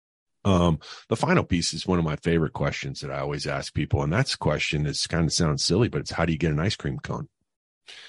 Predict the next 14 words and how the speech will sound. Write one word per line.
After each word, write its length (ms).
And 300
what 160
that 240
gets 280
into 600
is 340
the 120
ability 500
to 140
understand 680
that 160
where 300
I'm 260
living, 400